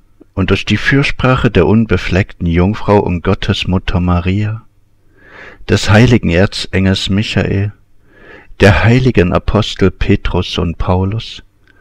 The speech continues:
und aller Heiligen, unternehmen wir es voll Zuversicht, die Angriffe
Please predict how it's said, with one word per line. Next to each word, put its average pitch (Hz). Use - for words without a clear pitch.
und 95
aller 92
Heiligen, 110
unternehmen 113
wir 110
es -
voll 110
Zuversicht, -
die -
Angriffe 117